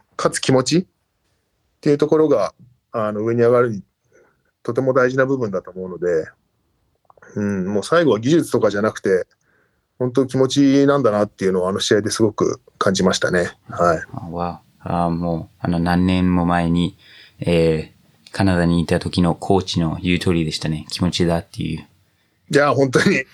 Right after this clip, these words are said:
Speaker 1: まさにその通りで、一年目のあのコーチが言った言葉が、技術じゃなくて気持ちだっていうのはね、
Speaker 2: わあ。
Speaker 1: まさにその時、改めて強く思いましたね。
Speaker 2: うん。Circle of lifeですね。
Speaker 1: うん。
Speaker 2: ナイス。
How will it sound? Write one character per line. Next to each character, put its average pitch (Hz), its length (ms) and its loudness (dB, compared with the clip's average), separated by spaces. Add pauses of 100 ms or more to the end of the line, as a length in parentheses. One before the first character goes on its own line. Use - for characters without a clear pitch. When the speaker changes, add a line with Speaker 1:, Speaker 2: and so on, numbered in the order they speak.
(220)
Speaker 1:
ま 135 100 2
さ 127 120 0
に 113 80 -4
そ 117 120 -6
の 113 80 -6
通 113 180 2
り 101 60 -8
で、 98 80 -12
一 131 140 -6
年 139 100 4 (100)
目 202 80 2
の 147 160 0
あ 170 100 2
の 160 80 2
コ - 160 2
ー 120 40 -2
チ - 100 -14
が 117 80 -4
言 - 80 -14 (180)
っ - 40 -10
た - 160 -4
言 - 20 2
葉 117 100 4
が、 101 200 -6 (760)
技 143 200 -2
術 120 200 -6
じ 107 80 0
ゃ 104 40 4
な 110 100 2
く - 60 -20
て - 100 -6
気 - 100 -10
持 135 100 0
ち 147 100 -4
だ 131 140 2
っ - 60 -20
て - 100 -6
い 101 40 -2
う - 40 -4
の 95 60 -4
は 90 60 -6
ね、 92 240 -4
Speaker 2:
わ - 80 -20
あ。 - 60 -12
Speaker 1:
ま 131 80 2
さ 147 100 2
に 110 120 -4
そ 120 120 -4
の 117 80 2
時、 113 360 -4 (140)
改 120 300 2
め 107 120 -6
て 95 120 -4
強 117 180 0
く - 80 -8
思 90 120 -4
い 90 40 -2
ま 92 120 -2
し - 40 -10
た 82 100 0
ね。 76 100 -6
Speaker 2:
う 85 100 -10
ん。 80 240 -18
Circle 87 480 -10
of 85 160 -14
life 82 260 -14
で - 100 -20
す 107 100 -4
ね。 98 220 -4
Speaker 1:
う - 40 -18
ん。 - 20 -18
Speaker 2:
ナ 87 140 -16
イ 80 60 -20
ス。 - 160 -20